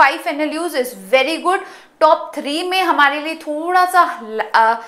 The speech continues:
हार्ड हो जाएगा, थोड़ा डिफिकल्ट हो जाएगा, but it is not impossible। But always have practical goals। All the practical goals that I have, if you have zero knowledge about law or if you haven't studied in the whole year, जो प्रैक्टिकल नॉलेज है वो यही है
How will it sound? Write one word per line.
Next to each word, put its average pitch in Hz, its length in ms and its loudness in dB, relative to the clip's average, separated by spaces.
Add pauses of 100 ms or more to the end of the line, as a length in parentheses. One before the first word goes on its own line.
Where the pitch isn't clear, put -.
(220)
हार्ड 285 400 4
हो 277 320 -2
जाएगा, 302 520 2
थोड़ा 214 200 -2
डिफिकल्ट 311 500 -4
हो 302 120 -2
जाएगा, 277 480 2 (240)
but 254 100 -2
it 262 140 -4
is 285 140 0 (120)
not 285 600 2
impossible। 240 720 -4 (320)
But 262 100 2
always 339 500 2
have 330 200 6 (140)
practical 294 500 -2
goals। 311 300 -4 (240)
All 311 360 6
the 415 120 -2
practical 320 540 0
goals 277 200 -4
that 269 160 0
I 233 320 2
have, 311 200 4 (340)
if 269 100 -8
you 311 160 -2
have 285 160 4 (120)
zero 269 200 -4
knowledge 285 400 0
about 254 360 2
law 247 300 6
or 277 180 2
if 277 100 -12
you 294 120 -2
haven't 269 380 2
studied 247 240 0
in 247 100 -8
the 240 140 -6
whole 220 280 -4
year, 262 200 6 (640)
जो 294 260 4
प्रैक्टिकल 311 560 0
नॉलेज 254 460 0
है 269 80 2
वो 277 160 -4
यही 247 500 0
है 254 440 -2